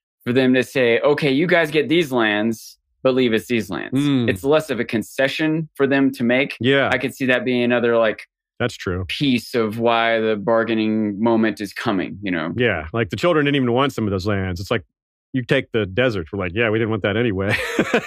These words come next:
Speaker 2: Yeah.
Speaker 1: Yeah.
Speaker 2: You take the,
Speaker 1: The
Speaker 2: yeah, you take the jungle.
Speaker 1: The coastlines where we already chopped down all the werewood trees. Like,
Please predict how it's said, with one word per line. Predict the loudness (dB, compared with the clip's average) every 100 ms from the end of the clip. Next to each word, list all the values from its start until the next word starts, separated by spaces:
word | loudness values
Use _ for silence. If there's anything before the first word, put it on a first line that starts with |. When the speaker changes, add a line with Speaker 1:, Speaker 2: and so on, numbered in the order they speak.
| 0 2
Speaker 2:
Yeah. | 0
Speaker 1:
Yeah. | 0 0 2 4
Speaker 2:
You | 4 4
take | 2 0 0
the, | 0 -2 -10 -8
Speaker 1:
The | -8 -8 -20 -10 -2
Speaker 2:
yeah, | 0
you | 2
take | 0 -2 -2
the |
jungle. | -2 0 2 0
Speaker 1:
The | 2
coastlines | 2 2 0 0 0
where | 2 4
we | 4
already | 4 2
chopped | -2 -2 0
down | 0 0
all | 0
the | 0
werewood | 2 2 0 -2
trees. | -4 -2 0 -2 -2
Like, | -6